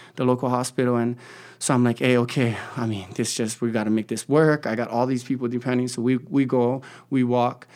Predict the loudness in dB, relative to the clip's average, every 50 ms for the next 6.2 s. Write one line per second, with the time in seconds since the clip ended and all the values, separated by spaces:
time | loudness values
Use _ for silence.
0 | -20 -20 -20 -12 -6 -2 0 2 2 2 2 2 2 2 2 2 0 -2 -4 -4
1 | -2 -2 -2 -2 -4 -8 -12 -6 -2 0 0 0 0 -4 -10 -6 -2 -2 -2 -2
2 | -2 -4 -6 -4 0 2 2 2 2 0 -2 -8 -8 -6 -4 -2 0 0 0 0
3 | 0 0 0 0 0 -2 -4 -6 -10 _ _ _ _ _ _ _ _ _ _ -18
4 | -18 -14 -6 0 2 4 4 4 4 4 4 4 2 2 0 -2 0 0 0 -2
5 | -2 -2 -2 -2 0 0 2 2 2 2 2 2 2 2 4 2 2 2 0 0
6 | 2 0 0